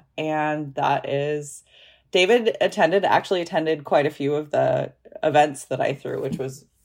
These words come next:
which was awesome. Um, and then I started working for a little company called Uber. <laughs> Um, there was this amazing woman who is still my, one of my mentors today, Michelle.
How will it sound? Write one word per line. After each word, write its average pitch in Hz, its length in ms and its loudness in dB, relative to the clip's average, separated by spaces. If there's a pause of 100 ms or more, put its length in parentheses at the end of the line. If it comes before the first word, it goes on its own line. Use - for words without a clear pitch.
which 135 380 -10
was 151 280 -8
awesome. - 480 -4 (240)
Um, 143 640 2 (100)
and 185 160 0
then 214 120 2
I 262 80 2
started 262 720 0
working 233 800 -2
for 202 440 -2
a 214 120 2
little 190 320 0
company 208 560 -6
called 233 460 0
Uber. 170 520 -4
<laughs> 202 60 -6 (1200)
Um, 185 540 2 (440)
there 180 240 4
was 170 800 2 (100)
this 160 360 -2
amazing 208 360 2
woman 180 280 -2
who 196 100 -6
is 175 260 -6
still 160 480 2
my, 147 600 -2
one 165 160 -2
of 143 100 -10
my 151 100 -2
mentors 139 600 -4
today, 135 280 0
Michelle. 143 580 -2